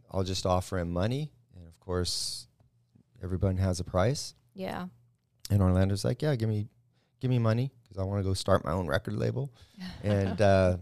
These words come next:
Speaker 1: and I'll come in and say that you weren't one of the guys kicking. You were actually trying to pull people off."
Speaker 2: Right. But
Speaker 1: Oh,
Speaker 2: the
Speaker 1: the
Speaker 2: video was so clear as day.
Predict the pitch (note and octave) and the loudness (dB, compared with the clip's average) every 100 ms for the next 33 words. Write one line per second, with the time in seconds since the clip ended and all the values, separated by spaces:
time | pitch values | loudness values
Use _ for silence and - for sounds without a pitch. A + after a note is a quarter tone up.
0 | - G2+ G2+ G#2 - G#2 G#2 G2+ F#2+ G#2+ | -4 -2 0 0 -2 0 0 -2 -2 0
1 | G#2 G2 G2+ G#2 G2 G2 G2 G2+ F#2 G2 | 2 0 -2 -4 -2 -4 -4 -2 0 0
2 | F#2 - A2 - F#2 F#2 - G2 G2 F#2 | 0 -4 -6 -4 -6 -6 -4 0 2 0
3 | - F#2+ - F#2 F#2+ G2 - F#2 F#2+ G#2 | -2 -6 -4 -6 -2 -4 -4 -4 0 0
4 | F2+ G#2 _ _ - F#3 - - _ _ | -2 -6 _ _ -10 -8 -8 -12 _ _
5 | A3+ A#3+ B3+ F#4 D4 G#3 G#3 - A3+ A3+ | 2 4 4 4 4 2 0 -2 -2 -2
6 | G#3+ F#3+ - | -4 -4 -4